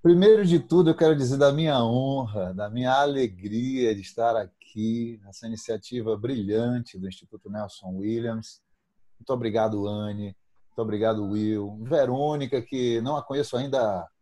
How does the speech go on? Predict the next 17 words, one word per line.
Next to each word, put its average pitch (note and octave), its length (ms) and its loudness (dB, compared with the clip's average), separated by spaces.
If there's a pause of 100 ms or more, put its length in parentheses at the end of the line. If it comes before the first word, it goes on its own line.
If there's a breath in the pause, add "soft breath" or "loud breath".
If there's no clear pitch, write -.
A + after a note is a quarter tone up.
(160)
fisicamente C3+ 1600 -2 (440)
no, B2 260 -2
no B2 180 -4
tete C#3 300 -2
a A2 80 2
tete, B2+ 420 -4
assim, C3 320 -6
mas B2 200 -4
já B2+ 260 -2
a B2 60 -8
conheço B2 640 -6
pela B2 260 -4
sensibilidade, G2+ 1300 -6
pela G#2 220 -6
bondade, F#2+ 880 -10 (340)
pela G#2+ 200 -2
generosidade. G2 1000 -4